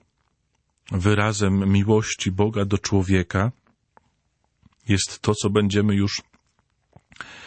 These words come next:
niebawem przeżywać. Czyli Triduum Paschalne,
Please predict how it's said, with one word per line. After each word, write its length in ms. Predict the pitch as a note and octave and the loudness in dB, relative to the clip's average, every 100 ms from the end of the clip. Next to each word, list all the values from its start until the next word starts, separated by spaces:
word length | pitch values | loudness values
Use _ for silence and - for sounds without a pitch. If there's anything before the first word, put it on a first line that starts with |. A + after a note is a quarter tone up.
| - - - | -20 -20 -4
niebawem 640 | G#2+ G#2+ G#2 A#2+ G#2+ F#2+ F2 F2 | 2 4 4 2 2 0 0 -4
przeżywać. 760 | - G2+ F2 F#2 D#2+ D#2+ - - _ _ _ _ _ _ _ _ _ _ _ _ _ _ _ - | -2 0 2 0 0 -4 -6 -10 _ _ _ _ _ _ _ _ _ _ _ _ _ _ _ -4
Czyli 220 | G2+ F#2+ | 0 0
Triduum 440 | A2+ A2 A2 G#2 | 2 2 2 2
Paschalne, 720 | G#2 G2 - A#2+ A#2+ A#2+ A2 | -2 -4 -2 -2 0 0 -2